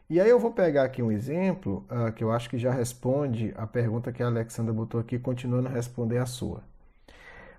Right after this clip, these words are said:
Papel do Grupo Marcos nisso. Eu vou dar um exemplo bem concreto,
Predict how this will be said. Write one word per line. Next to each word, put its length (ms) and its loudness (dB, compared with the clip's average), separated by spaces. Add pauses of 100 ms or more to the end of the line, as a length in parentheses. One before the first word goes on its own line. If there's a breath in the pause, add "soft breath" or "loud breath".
(120)
Papel 320 4
do 100 4
Grupo 280 4
Marcos 400 2
nisso. 340 -2
Eu 40 -4
vou 100 2
dar 100 4
um 40 4
exemplo 300 0
bem 220 4
concreto, 640 -4